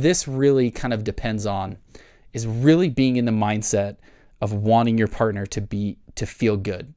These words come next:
getting out of this, you know, selfish sort of, "What am I getting out of sex?" and instead shifting to, "How can I make my partner feel as good as possible?" That is the mindset that you absolutely must have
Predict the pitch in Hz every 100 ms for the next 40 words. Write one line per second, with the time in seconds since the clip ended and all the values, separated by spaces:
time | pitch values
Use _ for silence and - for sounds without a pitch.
0 | - 120 120 120 110 110 107 104 98 -
1 | - - _ _ - 107 98 95 - -
2 | - 120 - 117 - - 110 98 98 113
3 | 117 113 110 120 117 107 104 98 98 -
4 | 107 101 - - - - _ _ - 110
5 | 104 98 107 104 - 143 131 113 - 127
6 | - 110 - 117 101 101 - 120 120 -
7 | 107 107 107 101 98 107 104 101 - 110
8 | 101 107 98 101 - 104 - - - _
9 | _ _ _ _ - 120 143 156 135 131
10 | 120 120 - 107 98 110 110 110 110 123
11 | - 120 113 101 104 101 107 104 110 107
12 | - - 127 107 98 98